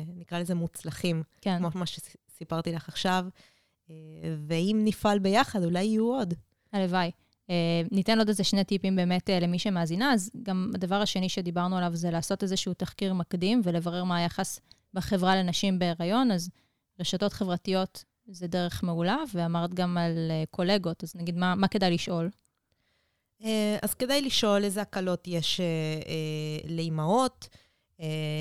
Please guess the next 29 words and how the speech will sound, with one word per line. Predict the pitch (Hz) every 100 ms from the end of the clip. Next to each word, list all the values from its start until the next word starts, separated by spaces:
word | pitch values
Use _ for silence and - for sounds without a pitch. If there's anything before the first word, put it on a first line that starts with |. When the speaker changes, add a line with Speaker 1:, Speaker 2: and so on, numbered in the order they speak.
| -
Speaker 1:
אם | 196 196
יש | 185 180 175
הטבות | 156 156 165
של | 160
חופשת | - - 175 -
לידה, | 160 170 226 247 240 - - _ 202
אם | 190
יש | 180 175 170
אפשרות, | 185 - 165 175 175 180
אה, | 165 160 160
לשעות | 160 160 - 165 170 170
גמישות. | 170 156 - 247 240 - - _ _ _ _
אני | 156 160 190
יודעת, | 180 175 - 175
אה, | 165 160
להגיד | 165 175 170
לך | 175
שהשעות | - 160 151 156 - 160 - 175 170 -
שלי | 190 185 190
הם | 180 170
עד | 170 175
ארבע | 185 214
Speaker 2:
זהו, | 196 208
מה | 196
המצב | 208 165 202
פה | 202
Speaker 1:
ומשמונה | 202 196 196 202
Speaker 2:
בסיילספורס? | 185 175 175
Speaker 1:
בערב. | 175 180